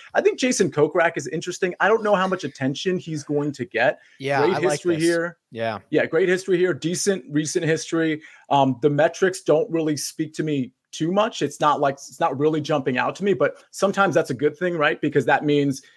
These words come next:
Speaker 1: it's not jumping out to other people as well. So he's not necessarily going to be super popular. And as you bring that up, uh, let me just mention one other guy. Keith Mitchell is another guy I think,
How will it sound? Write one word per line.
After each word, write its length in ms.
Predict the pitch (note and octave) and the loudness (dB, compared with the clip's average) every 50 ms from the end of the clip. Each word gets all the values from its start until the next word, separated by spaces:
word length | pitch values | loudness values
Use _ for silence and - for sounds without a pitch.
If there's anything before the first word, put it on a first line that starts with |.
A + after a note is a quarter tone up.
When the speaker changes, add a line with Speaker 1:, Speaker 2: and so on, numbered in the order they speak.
| _ - | _ -10
Speaker 1:
it's 120 | B2+ - D3+ | -6 0 0
not 160 | D3 C3+ - | 0 2 2
jumping 300 | - C#3+ C3 D3 C#3 C#3 | 2 0 2 2 2 2
out 180 | C3+ C3+ C3 - | 2 0 -2 -4
to 140 | C#3 C3 - | -8 -6 -2
other 280 | B2 B2 B2+ C#3 C#3 D3 | -2 -2 -2 -2 -4 -4
people 520 | C#3+ - D3+ D3 C#3 - D3 C#3+ C3+ A2+ | -6 -6 -10 -8 -2 0 2 2 2 0
as 120 | A#2 - - | -2 -4 -2
well. 220 | A#2 A#2 B2 C3+ | 0 2 2 2
So 140 | C3 - B2+ | 0 -2 -4
he's 160 | A2+ B2 B2 | -4 -2 0
not 180 | C3 B2+ A2+ B2 | 2 2 2 2
necessarily 580 | C3 B2+ - - C3 - - A#2 A#2+ A#2 B2 | 0 0 -2 -2 -8 -6 -4 -4 -2 -2 -2
going 220 | A#2+ B2+ B2+ B2+ A#2+ | -2 -2 -2 -2 -4
to 60 | - | -4
be 280 | - A#2+ A#2 A2+ G2+ - - - - - | -6 -6 -6 -6 -8 -10 -16 -20 -18 -12
super 340 | - - - D3+ D3 C#3+ C3 | -4 0 0 2 2 2 2
popular. 540 | - B2+ C3 C#3 - D3 D3 D3+ D#3 D#3 _ _ _ _ _ _ - | 2 0 0 0 0 -2 -2 -2 -2 -4 _ _ _ _ _ _ -4
And 120 | D3 D#3+ | -2 0
as 240 | D3+ D3+ D#3 C3 D3+ | 0 0 0 0 -2
you 80 | E3 | -4
bring 240 | C#3 D#3 D#3+ D3+ C#3+ | -2 -2 -2 0 0
that 180 | C#3 C#3 C3+ C3+ | 2 2 2 2
up, 220 | C#3 C3 C3 - - - | 2 0 0 -2 -4 -2
uh, 220 | C3 B2 A2+ - - | 0 0 0 -2 -4
let 140 | D3+ C#3+ C#3+ | -2 0 2
me 80 | D3+ C#3 | 2 2
just 160 | D3+ C#3+ - | 0 0 0
mention 240 | D3 C#3 C3+ C3+ C3 | 0 -2 -2 0 0
one 140 | C3+ C#3 C3+ | 0 2 2
other 120 | C3 B2+ | 0 0
guy. 200 | - C3 B2+ B2 | 0 0 0 0
Keith 280 | - - G3+ F#3+ - - | -2 -4 -6 -6 -2 -2
Mitchell 300 | D3 C#3+ - C#3+ A#2+ A#2+ | -2 -2 0 -2 -4 -4
is 80 | A2 | -4
another 220 | B2 B2+ C3 B2+ A#2+ | -4 -4 -4 -4 -6
guy 240 | B2 B2+ A#2+ A#2+ | -6 -4 -2 -2
I 40 | A#2+ | -2
think, 300 | A#2+ - B2+ B2 - _ | -2 -4 -8 -8 -8 _